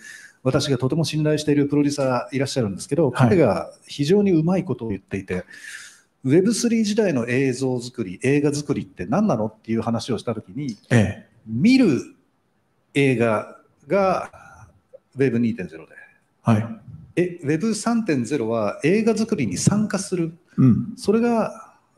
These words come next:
Speaker 1: ウェブ三点ゼロの映画だっていう話をされていて、非常に的確だなと思いました。
Speaker 2: ありがとうござい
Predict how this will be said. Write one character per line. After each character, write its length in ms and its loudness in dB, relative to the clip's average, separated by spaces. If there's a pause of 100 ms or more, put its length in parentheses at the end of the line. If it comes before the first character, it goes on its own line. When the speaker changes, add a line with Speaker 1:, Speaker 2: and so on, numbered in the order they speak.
Speaker 1:
ウ 40 -2
ェ 40 2
ブ 80 -2
三 180 -2
点 120 -2
ゼ 100 -2
ロ 80 -2
の 80 -4
映 100 -4
画 100 -8
だ 80 -6
っ 80 -10
て 120 -16
い 40 -10
う 20 -12
話 280 -6
を 60 -4
さ 120 -4
れ 80 -4
て 120 -10
い 80 -12
て、 200 -18 (680)
非 200 -2
常 180 4
に 80 0
的 300 0
確 160 0
だ 120 4
な 160 0
と 80 -4
思 80 0
い 20 0
ま 60 -4
し 60 -10
た。 240 -10
Speaker 2:
あ 140 2
り 80 8
が 100 8
と 140 6
う 40 4
ご 100 6
ざ 100 6
い 40 4